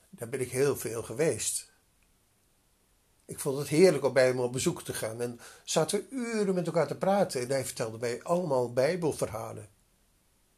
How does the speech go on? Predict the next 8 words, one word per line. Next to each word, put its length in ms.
En 200
dat, 240
eh, 160
ja, 100
dat 180
deed 320
hij 80
graag. 520